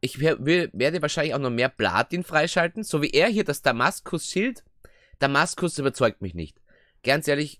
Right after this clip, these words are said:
Gold und Platin finde ich mega geil, Damaskus gefällt mir gar nicht.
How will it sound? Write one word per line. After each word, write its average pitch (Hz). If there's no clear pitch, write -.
Gold 185
und 190
Platin 143
finde 143
ich 127
mega 131
geil, 131
Damaskus 135
gefällt 127
mir 107
gar 139
nicht. 196